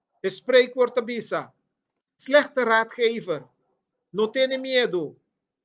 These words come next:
Confia em Deus. Então, a mim te põe cerca, a base de Bíblia, a base de, eh, gente, na,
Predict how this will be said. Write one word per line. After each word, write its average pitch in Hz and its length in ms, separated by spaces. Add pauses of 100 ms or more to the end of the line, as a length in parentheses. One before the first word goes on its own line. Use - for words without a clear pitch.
(360)
Confia 233 520
em 233 140
Deus. 226 500 (1800)
Então, 180 220
a 240 140
mim 240 100
te 247 100
põe 269 300
cerca, 214 760
a 240 80
base 247 380
de 240 180
Bíblia, 208 600
a 196 40
base 247 400
de, 247 240 (280)
eh, 165 160
gente, 269 340
na, 233 220